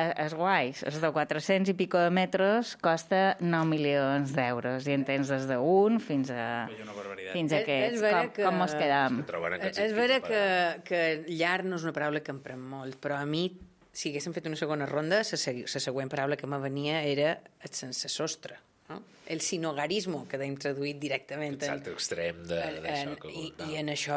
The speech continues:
Speaker 3: és el que mos aboca en pisos de nou milions d'euros que només poden comprar dos, do-, no anava a dir dos morts de fam, no, no estan morts de fam, els morts de fam són tots els altres. Eh, que, que, que, que, que farem, no? <laughs> Què farem, Déu meu?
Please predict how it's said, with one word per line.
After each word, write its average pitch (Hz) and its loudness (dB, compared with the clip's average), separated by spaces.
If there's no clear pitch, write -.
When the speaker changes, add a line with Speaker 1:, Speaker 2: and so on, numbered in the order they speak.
Speaker 3:
és 156 2
el 170 0
que - -8
mos 190 0
aboca 156 -4
en 190 0
pisos 147 -4
de 160 0
nou 147 -2
milions 143 -2
d'euros 151 -2
que 165 -2
només 147 -4
poden 147 -4
comprar 165 2
dos, 156 0
do-, 151 -2
no 175 2
anava 170 4
a 160 0
dir 151 0
dos 151 2
morts 143 -2
de 147 -6
fam, 170 2
no, 151 0
no 139 0
estan 139 0
morts 139 0
de 135 -8
fam, 180 0
els 147 -2
morts 156 -2
de 180 -2
fam 165 0
són 196 0
tots 156 0
els 147 0
altres. 180 -6
Eh, 151 2
que, - -2
que, 151 -8
que, 127 -4
que, 139 -6
que 139 -6
farem, 143 -2
no? 147 -4
<laughs> - -4
Què 170 4
farem, 170 2
Déu 170 -4
meu? 156 -6